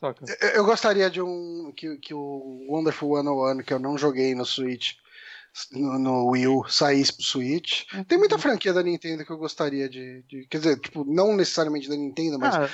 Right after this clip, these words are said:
Speaker 2: ligada à Nintendo, ah, que eu gostaria, sabe?
Speaker 1: Queria um Fatal Frame, teve no Wii U no final da vida, mas, sei lá, eu queria um pra
Speaker 2: Mas que
Speaker 1: Switch
Speaker 2: dizem
Speaker 1: agora.
Speaker 2: que não é muito bom, né?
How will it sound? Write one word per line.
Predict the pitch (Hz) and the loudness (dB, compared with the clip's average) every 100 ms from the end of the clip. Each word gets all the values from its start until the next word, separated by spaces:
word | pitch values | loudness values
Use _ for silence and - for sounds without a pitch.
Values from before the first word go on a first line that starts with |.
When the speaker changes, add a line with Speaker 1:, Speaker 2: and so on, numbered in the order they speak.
| - | -6
Speaker 2:
ligada | - 165 170 170 170 160 | -2 2 2 2 2 2
à | |
Nintendo, | 143 139 135 143 151 151 143 _ _ _ _ | 0 -4 -6 -8 -6 -10 -12 _ _ _ _
ah, | 127 127 127 127 | -12 -8 -6 -6
que | - | -6
eu | 131 | -2
gostaria, | 139 - 131 120 117 107 | -2 0 0 0 -2 -4
sabe? | 127 127 123 _ _ | -8 -8 -10 _ _
Speaker 1:
Queria | 214 226 | 4 4
um | |
Fatal | 226 226 240 | 4 2 2
Frame, | - 175 175 175 | 0 -2 -2 -2
teve | 160 180 175 | -2 -2 0
no | 185 | 2
Wii | 180 170 | 4 6
U | 170 | 6
no | 170 | 4
final | 165 165 | 0 0
da | 160 | 2
vida, | 160 131 151 151 151 | 0 0 0 2 2
mas, | 147 143 139 131 127 | 0 0 -2 -4 -4
sei | 135 | 0
lá, | 135 123 127 151 | 2 0 -2 -10
eu | 151 | -8
queria | - 139 | -2 2
um | 143 139 | 2 0
pra | 131 139 | -2 -4
Speaker 2:
Mas | - | 0
que | |
Speaker 1:
Switch | 143 127 | 0 2
Speaker 2:
dizem | 139 139 | 2 4
Speaker 1:
agora. | |
Speaker 2:
que | 311 | 2
não | 285 | 2
é | |
muito | 233 - 135 | 2 0 -4
bom, | 135 139 | -2 -2
né? | 139 165 | -2 -8